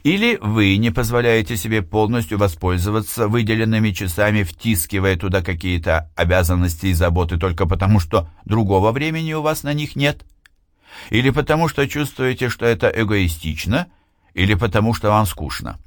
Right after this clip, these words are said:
Помните, это не тест, это в чистом виде исследование. Никто не будет выставлять вам оценки за успех или провал. Ваша цель проста. Осознать все, что мешает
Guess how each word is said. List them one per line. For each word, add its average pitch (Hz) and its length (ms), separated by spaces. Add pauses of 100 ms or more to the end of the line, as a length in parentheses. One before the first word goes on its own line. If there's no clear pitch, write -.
(760)
Помните, 113 560 (460)
это 151 280
не 175 160
тест, - 560 (220)
это 101 260
в 98 60
чистом 147 420
виде 110 300
исследование. 76 920 (380)
Никто 175 320
не 175 140
будет 95 360
выставлять 92 560
вам 87 160
оценки 90 440
за 85 160
успех 90 420
или 87 160
провал. 85 560 (560)
Ваша 165 340
цель 131 280
проста. 82 520 (1040)
Осознать 113 640
все, - 280
что 113 220
мешает 101 640